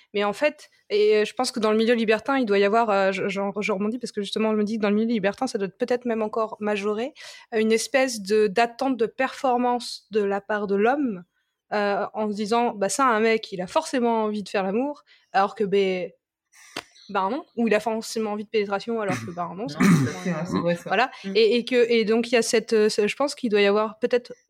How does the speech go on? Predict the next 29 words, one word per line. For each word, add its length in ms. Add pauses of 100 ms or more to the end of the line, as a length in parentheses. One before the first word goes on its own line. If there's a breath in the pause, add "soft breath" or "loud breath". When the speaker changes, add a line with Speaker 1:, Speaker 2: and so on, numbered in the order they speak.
(140)
Speaker 1:
même 500
davantage 560
que 100
dans 180
la, 260 (340)
la 100
société, 380
la 100
sexualité, 680
euh, 120 (520 loud breath)
euh, 100 (1000)
interne 360
au 80
couple, 300 (280 loud breath)
euh, 400 (800)
ces 480
attentes 320
de 80
performance 520
chez 180
l'homme, 260 (260 loud breath)
euh, 380
qui 180
fait 200
que 100
c'est 160 (100)
plus 200
difficile 640
encore, 480